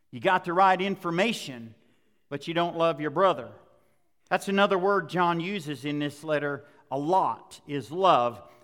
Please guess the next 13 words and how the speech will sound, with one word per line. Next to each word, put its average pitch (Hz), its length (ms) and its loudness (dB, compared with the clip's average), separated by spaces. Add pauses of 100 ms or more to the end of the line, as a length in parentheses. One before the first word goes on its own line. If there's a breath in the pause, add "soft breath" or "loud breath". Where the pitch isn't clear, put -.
Forty-five 214 960 4
times 135 720 -2 (460 soft breath)
in 165 420 -2
these 185 260 -4
hundred 190 380 0
and 170 100 -4
five 180 400 0
verses, 156 460 -2
he 175 120 -8
uses 170 500 -8
the 160 100 -6
word 160 300 -2
love. 151 520 2